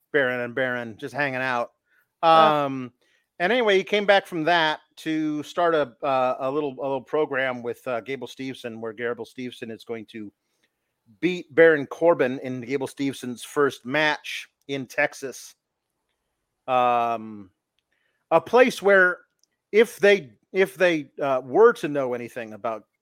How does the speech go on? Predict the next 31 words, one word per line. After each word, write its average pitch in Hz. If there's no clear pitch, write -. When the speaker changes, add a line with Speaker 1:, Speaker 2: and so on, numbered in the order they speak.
Speaker 1:
Gable 117
Stevenson's 113
past, 107
they 139
would 131
probably 135
not 110
care. 85
So 104
Speaker 2:
That 214
is, 190
I'm 226
not 226
gonna 208
speak -
on 196
behalf 196
of 190
all 185
of 196
Texans, 226
but 208
it's 233
not, 370
it's 285
not 277
a 165
great 165
situation. 170
Speaker 1:
I 247
mean, 190